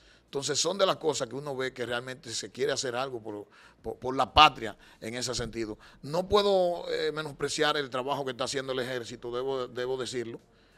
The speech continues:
que diariamente entre Cefrón y el ejército, eh, detienen a más de trescientos haitianos diariamente. Lo que pasa es que eso no se sabe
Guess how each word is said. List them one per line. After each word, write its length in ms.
que 540
diariamente 880
entre 280
Cefrón 480
y 40
el 100
ejército, 560
eh, 360
detienen 460
a 60
más 220
de 80
trescientos 560
haitianos 440
diariamente. 580
Lo 100
que 80
pasa 140
es 40
que 340
eso 240
no 100
se 140
sabe 340